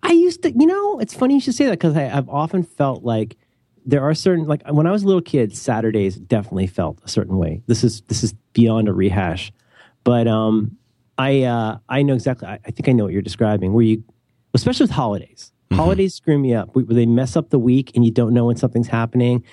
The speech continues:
Speaker 1: Like, if you travel and you come home and you go, "My God, this so feels like a Sunday night," but it's actually Wednesday. Christmas, a mess. You know, now you're not a big holiday man, Dan.
Speaker 2: You
Speaker 1: Am I
Speaker 2: mean, you,
Speaker 1: right?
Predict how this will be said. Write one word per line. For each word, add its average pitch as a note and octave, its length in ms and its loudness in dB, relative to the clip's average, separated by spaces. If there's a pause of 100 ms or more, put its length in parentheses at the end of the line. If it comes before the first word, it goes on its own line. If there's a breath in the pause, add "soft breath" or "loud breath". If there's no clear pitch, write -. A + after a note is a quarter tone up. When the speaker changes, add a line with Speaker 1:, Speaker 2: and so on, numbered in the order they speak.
(180 loud breath)
Speaker 1:
Like, A2 100 2
if - 60 -10
you E2 60 -4
travel C3 500 0
and A#2+ 80 2
you A#2 40 -2
come A#2+ 200 0
home B2 200 2
and A#2 60 4
you G#2+ 60 -2
go, A2 80 2
"My G2+ 140 0
God, G#2+ 360 -4
this G2 100 -8
so - 300 0
feels A2+ 220 -2
like G#2+ 80 -2
a F#2+ 40 -4
Sunday F#2+ 280 0
night," E2+ 240 -2 (380)
but G#2+ 100 4
it's G2 100 -4
actually G2+ 340 0
Wednesday. F#2 380 0
Christmas, G3+ 600 0 (380)
a A#2+ 60 2
mess. A#2 540 0 (1120)
You C3+ 60 4
know, C3+ 140 2
now C#3+ 160 0
you're D#3+ 180 4
not A3 120 -4
a E3+ 40 -2
big E3 120 0
holiday D#3+ 340 -2
man, E2+ 220 -8
Dan. F2 260 -10 (1600)
Speaker 2:
You D3 120 2
Speaker 1:
Am B2+ 60 4
I - 20 4
Speaker 2:
mean, B2 160 2
you, B2 180 -2
Speaker 1:
right? E3+ 140 -6